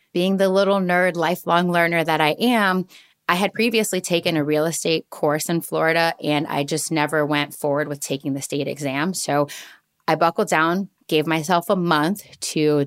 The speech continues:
dive back into the real estate material, studied, took my state exam, and I passed. And I was able to get my license active and listed. The commission that the real estate agent, so in this case, me,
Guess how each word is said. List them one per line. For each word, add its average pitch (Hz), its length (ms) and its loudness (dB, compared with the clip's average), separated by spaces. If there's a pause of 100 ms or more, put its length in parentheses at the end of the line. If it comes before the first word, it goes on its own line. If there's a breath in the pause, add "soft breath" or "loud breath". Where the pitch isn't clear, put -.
dive 147 380 0
back 165 240 0
into 170 260 -4
the 160 80 -4
real 160 160 -2
estate - 240 -6
material, 165 640 -2 (320 loud breath)
studied, 190 800 -2 (640 loud breath)
took 208 300 -2
my 202 160 2
state 185 400 -2
exam, 170 760 0 (140)
and 156 100 0
I 156 60 0
passed. 214 500 -4
And 156 160 -2
I 151 60 0
was 147 160 -4
able 160 240 -4
to - 140 -10
get - 160 -6
my 147 180 -4
license 151 500 -4
active 147 400 -6
and 147 140 -2
listed. 147 380 -4 (500 loud breath)
The 170 100 0
commission 185 840 -2 (100)
that 156 280 -2
the 165 120 0
real 180 200 2
estate - 300 -2
agent, 143 440 -2
so 160 120 -4
in 151 100 0
this 151 180 -2
case, - 320 -6
me, 170 300 0